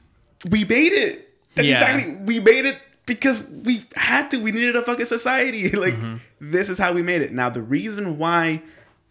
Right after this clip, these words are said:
Speaker 1: I think that's a bad play is because the company has power.
Speaker 2: Mm-hmm.
Speaker 1: Because they have money. And that's the only reason why they have that power.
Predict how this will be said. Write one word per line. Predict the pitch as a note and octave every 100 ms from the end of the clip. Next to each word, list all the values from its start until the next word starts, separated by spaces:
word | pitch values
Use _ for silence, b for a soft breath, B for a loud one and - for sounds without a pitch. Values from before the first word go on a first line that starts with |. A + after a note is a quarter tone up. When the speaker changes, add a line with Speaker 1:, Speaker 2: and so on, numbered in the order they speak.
| -
Speaker 1:
I | C#3
think | C#3+ D3 A#2
that's | C3+ C#3
a | B2+
bad | G#2+ A#2 A2
play | - C#3 D#3 D3
is | A#2+ A#2
because | A#2+ - A2
the | G#2+ F#2+
company | - D#3+ F#3+ G3+ G#3 G3
has | - B2+ B2+ B2 A2+
power. | - - A2+ G2 G2 - _ _ _
Speaker 2:
Mm-hmm. | B2 B2 A2 A2 - _ _ _ -
Speaker 1:
Because | - G#2+
they | F2+
have | G2 F#2
money. | F#2+ G2+ A#2+ F#2 - - _ _ _ _ _ _ _
And | G2+
that's | F#2+
the | A2+
only | A#2+
reason | A#2+ A2
why | A2
they | A2
have | G2 -
that | C#2+
power. | - F2+ -